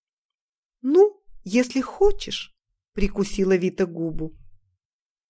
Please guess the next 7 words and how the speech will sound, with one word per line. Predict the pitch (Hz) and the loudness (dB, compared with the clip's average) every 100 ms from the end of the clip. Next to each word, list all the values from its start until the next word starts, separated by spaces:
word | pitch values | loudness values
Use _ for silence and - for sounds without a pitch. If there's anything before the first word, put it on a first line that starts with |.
| _ | _
«Могу | 185 190 196 359 | -4 -4 -2 -6
сегодня | - 254 214 220 202 208 | -6 0 2 4 4 2
остаться | 202 247 247 - 240 | 0 -6 -6 -4 -6
у | 233 | -4
тебя | 247 196 202 160 | -2 2 2 2
на | 147 - | -2 -4
ночь», | 92 - - - | -10 -14 -18 -20